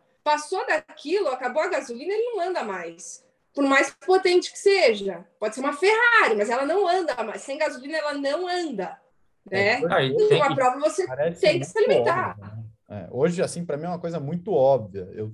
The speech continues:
Speaker 2: como, eu olho pra essa experiência, eu falo, "Mas que coisa imbecil do cara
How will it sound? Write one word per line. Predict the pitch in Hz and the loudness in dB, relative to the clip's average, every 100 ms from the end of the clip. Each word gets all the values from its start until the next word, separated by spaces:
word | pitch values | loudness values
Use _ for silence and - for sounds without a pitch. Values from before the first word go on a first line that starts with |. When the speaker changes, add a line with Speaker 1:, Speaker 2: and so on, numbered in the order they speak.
| - | -14
Speaker 2:
como, | - 160 - _ _ _ | -14 -12 -14 _ _ _
eu | 117 | 2
olho | 127 175 | 4 2
pra | 170 | 0
essa | 139 127 | -6 -8
experiência, | - 123 123 117 | -6 -6 -4 -8
eu | 143 | -8
falo, | 175 | -8
"Mas | 165 139 160 156 | -10 -12 -18 -18
que | 175 - | -20 -12
coisa | 147 165 208 | -6 -6 -6
imbecil | 196 139 175 233 - - 147 180 | -8 -6 -6 -6 -14 -14 -8 -8
do | 220 | -8
cara | 208 139 139 160 220 | -4 0 2 2 0